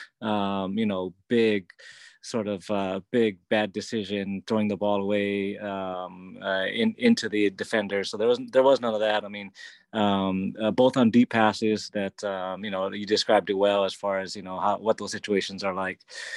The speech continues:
Um, but other than that, outside of those interceptions, again, he's, he's, he's looking really accurate.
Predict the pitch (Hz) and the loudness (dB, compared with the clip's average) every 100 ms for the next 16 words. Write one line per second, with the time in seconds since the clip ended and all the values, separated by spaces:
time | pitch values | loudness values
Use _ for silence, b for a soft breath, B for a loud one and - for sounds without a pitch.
0 | B - 113 110 101 98 131 139 120 127 | B 4 6 8 6 4 4 6 6 4
1 | 113 120 135 120 113 107 113 101 113 - | 4 2 2 0 0 0 -2 -2 -2 -2
2 | 117 110 101 107 110 110 107 107 107 101 | -2 -2 -2 0 0 2 0 -2 -4 -4
3 | - 113 101 90 - 110 101 90 120 120 | -2 0 0 -2 -8 -4 -4 2 2 2
4 | 107 101 - 113 123 120 110 - 110 107 | 0 -2 -6 2 4 6 4 2 0 -2